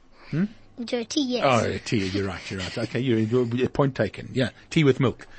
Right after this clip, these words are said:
Speaker 1: I forgot who I'm talking about. We're talking about that Queen. Yes, now the, the point is that we do have some of the answers, but we don't have all the answers. And part of our humbleness and humility is to remember there is so much else that could be answered,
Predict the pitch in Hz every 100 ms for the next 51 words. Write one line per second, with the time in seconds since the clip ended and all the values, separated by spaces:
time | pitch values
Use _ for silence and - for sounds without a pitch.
0 | - - - 110 120 - 107 120 110 107
1 | 90 - - - - - - - 123 120
2 | 101 117 - 92 80 - - - 135 107
3 | - - - 123 120 127 - - - -
4 | 160 147 - 127 120 107 - - 113 107
5 | 113 113 139 - 113 120 127 120 - 127
6 | 117 117 107 92 - 90 101 113 127 131
7 | 120 107 101 82 82 - - - - -
8 | - 113 - 151 147 - 123 113 107 101
9 | - - 139 143 120 98 - 101 101 123
10 | 165 151 - 95 - - - 117 - 113
11 | 127 117 104 104 - 147 170 180 143 170
12 | 143 - 110 - 135 135 127 135 - 214